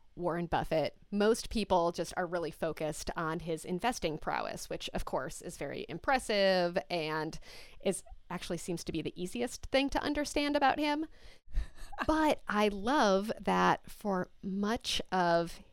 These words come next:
his life, he essentially had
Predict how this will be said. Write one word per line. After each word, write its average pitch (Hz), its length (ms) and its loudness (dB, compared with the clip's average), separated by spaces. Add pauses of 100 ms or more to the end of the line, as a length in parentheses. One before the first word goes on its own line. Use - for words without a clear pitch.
(120)
his - 340 0
life, - 520 -4 (540)
he 208 440 -2 (560)
essentially 226 560 -4
had 202 600 0